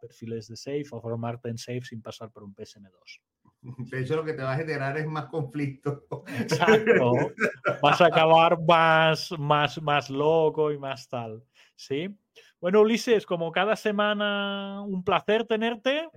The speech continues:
Speaker 1: Eh, no sé cuándo, si va a ser miércoles, jueves. Sé que va a ser la semana que viene. Me encanta que lances globos cuando termina.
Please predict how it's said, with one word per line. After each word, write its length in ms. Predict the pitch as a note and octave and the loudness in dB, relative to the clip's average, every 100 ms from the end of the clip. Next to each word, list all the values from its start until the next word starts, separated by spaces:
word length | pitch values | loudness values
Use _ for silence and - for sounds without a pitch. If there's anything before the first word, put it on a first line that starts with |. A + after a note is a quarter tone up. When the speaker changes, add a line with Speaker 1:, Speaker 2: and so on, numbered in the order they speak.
| - _ _ _ - | -20 _ _ _ -6
Speaker 1:
Eh, 680 | F3 F3 F3 F3 F3 F3+ D#3+ | -2 0 2 0 -2 -4 -2
no 140 | E3 | -4
sé 240 | D#3+ E3+ | 0 -2
cuándo, 720 | D#3+ D3+ C#3+ C#3 C3+ C3 C3 B2+ | 2 0 2 -2 -2 -2 -2 -4
si 120 | B2+ | -6
va 100 | C3+ | -6
a 40 | C3 | -6
ser 200 | C#3 C3+ | -8 -4
miércoles, 440 | D#3 D#3 D#3 D3+ | -4 -2 -2 -2
jueves. 380 | - F3+ G3 - | 2 2 0 -6
Sé 220 | - F3+ | -6 -4
que 100 | F#3 | 0
va 120 | F3+ E3+ | 2 2
a 40 | |
ser 220 | - F#3+ | 0 -2
la 100 | D#3+ | -2
semana 340 | D3 D3 D#3+ E3 | -4 -2 -2 -2
que 120 | D#3 | -4
viene. 260 | E3+ G3 | -4 -6
Me 200 | F3 D3+ | -8 -10
encanta 440 | D3 C#3 E3 F3 F#3+ | -10 -4 -4 -4 -8
que 100 | E3+ | -4
lances 440 | D#3+ E3 D#3+ C3+ | -4 -4 -8 -8
globos 460 | D3 D#3 D#3+ D#3 - | -4 -4 -2 -6 -6
cuando 280 | D3+ C#3+ C#3+ | -8 -6 -4
termina. 760 | C#3 C3 D3+ D#3+ D#3 D3+ D3 | -6 -6 -10 -6 -6 -6 -10